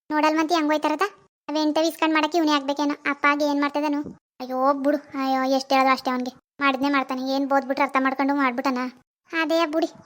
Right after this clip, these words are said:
ಅವ್ನಿಗೆ ಬೋದಿ ಬೋದಿ ನನ್ ಬಾಯಿನ ಓದ್ಕೊಂಡದೆ. ನನಗೆ ಆಸೆ ಆಯ್ತದೆ ಬೋದಿ ಬೋದಿ.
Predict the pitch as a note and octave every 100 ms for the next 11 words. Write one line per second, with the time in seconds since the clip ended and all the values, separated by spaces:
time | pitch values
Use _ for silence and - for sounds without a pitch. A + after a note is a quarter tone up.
0 | _ _ _ D4+ D4 C#4 D4+ D4+ C#4+ D4+
1 | D#4 C#4 C4+ C#4 C#4 C4+ C#4 C4+ C4 -
2 | - _ D#4 C#4+ C#4 C#4+ D4 C#4 C4+ C4
3 | C4 C4 B3+ B3+